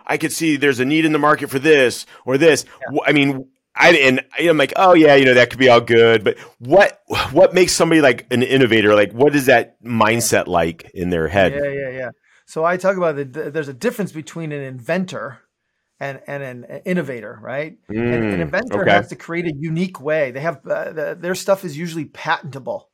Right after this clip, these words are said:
Speaker 2: right? And that,
Speaker 1: Sure.
Speaker 2: that's, uh, unique and protectable.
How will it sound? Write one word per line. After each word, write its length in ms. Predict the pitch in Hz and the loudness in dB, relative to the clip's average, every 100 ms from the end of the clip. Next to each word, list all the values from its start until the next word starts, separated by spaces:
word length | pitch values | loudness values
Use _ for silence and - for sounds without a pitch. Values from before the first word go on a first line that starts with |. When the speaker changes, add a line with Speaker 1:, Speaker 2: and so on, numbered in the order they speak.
| _ _ | _ _
Speaker 2:
right? 260 | 135 147 - | -8 -8 -8
And 160 | 143 | -6
that, 160 | 147 - | -6 -4
Speaker 1:
Sure. 240 | - 117 | 2 2
Speaker 2:
that's, 140 | 151 156 | 2 -6
uh, 20 | |
unique 400 | 143 151 175 175 | -10 -8 -8 -10
and 100 | 147 | -14
protectable. 720 | 143 - 160 - 117 117 | -14 -12 -12 -12 -14 -14